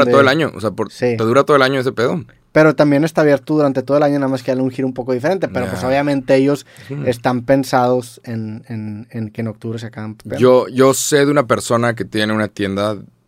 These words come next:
Speaker 2: que vende de que pinos de Navidad y cosas de Navidad. Y yo sé que, que para tener esas cosas en Navidad y en fechas de Navidad, lo tienes que pedir en enero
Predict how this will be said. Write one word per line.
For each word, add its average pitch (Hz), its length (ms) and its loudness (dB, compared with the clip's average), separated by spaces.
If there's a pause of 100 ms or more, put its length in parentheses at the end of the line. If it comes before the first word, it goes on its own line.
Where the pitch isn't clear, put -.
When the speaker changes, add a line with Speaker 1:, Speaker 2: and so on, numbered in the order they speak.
(140)
Speaker 2:
que 95 120 -8
vende 90 320 -8
de 76 140 -12
que 87 100 -18
pinos 101 340 -10
de 98 60 -8
Navidad 90 400 -12
y 85 60 -20
cosas 95 220 -14
de 95 60 -14
Navidad. 85 300 -14 (840)
Y 110 140 -12
yo 110 120 -2
sé 110 220 -2
que, 107 520 -2
que 101 240 -8 (240)
para 101 200 -2
tener 107 300 -2
esas 113 240 -6
cosas 113 400 -6
en 123 160 -6
Navidad 110 340 -2
y 101 100 -6
en 92 120 -10
fechas 104 340 -6
de 104 100 -6
Navidad, 95 440 -4 (880)
lo 101 140 -16
tienes 104 220 -12
que - 100 -10
pedir 110 180 -2
en 101 140 -4
enero 90 420 -8